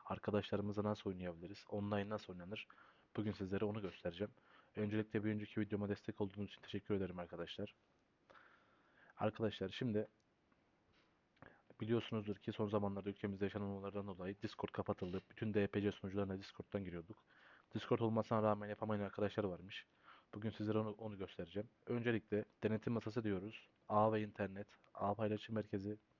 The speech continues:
Ethernet diyoruz arkadaşlar buradan. Özellikler diyoruz. Buradan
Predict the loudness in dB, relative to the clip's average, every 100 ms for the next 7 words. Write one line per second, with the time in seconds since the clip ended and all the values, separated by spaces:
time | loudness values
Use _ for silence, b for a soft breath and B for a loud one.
0 | B B B -4 2 4 4 2 -2 -4
1 | -2 -4 -4 -8 -6 -10 -8 -8 -8 -8
2 | -4 0 0 0 -2 -2 -4 -6 -10 -18
3 | _ _ _ _ _ _ _ _ _ _
4 | _ _ -20 B B B _ -4 2 2